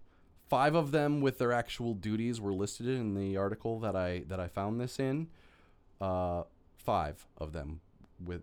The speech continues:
were named with duties. Um, the other three or two, don't know. They were absolutely not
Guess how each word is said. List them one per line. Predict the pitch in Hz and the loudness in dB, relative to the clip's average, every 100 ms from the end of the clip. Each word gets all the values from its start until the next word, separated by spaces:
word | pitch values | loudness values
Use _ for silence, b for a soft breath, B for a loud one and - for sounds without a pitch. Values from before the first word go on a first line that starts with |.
| - | -8
were | 92 | -8
named | 87 80 78 | -6 -6 -6
with | 76 - | -10 -10
duties. | - 87 - - - b b b | -12 -10 -12 -16 -20 b b b
Um, | 90 92 92 85 | -4 -2 -2 -2
the | 92 | 0
other | 120 135 | 2 2
three | 151 139 135 - - _ - | 4 4 4 0 -20 _ -4
or | 101 104 98 - _ _ _ _ _ _ - - | 0 0 -2 -6 _ _ _ _ _ _ -20 -6
two, | 120 113 117 - _ - - _ _ - 92 | 0 0 -2 -12 _ -20 -20 _ _ -14 -4
don't | 101 | 0
know. | 117 135 139 - - - - 113 | 4 4 2 -2 -18 -20 -12 -2
They | 107 | 0
were | 104 101 - - | 2 0 -4 0
absolutely | 117 117 - 131 120 120 123 113 113 | 0 2 0 2 4 4 2 2 4
not | 110 107 110 110 98 - - - | 4 6 6 6 4 0 -8 -12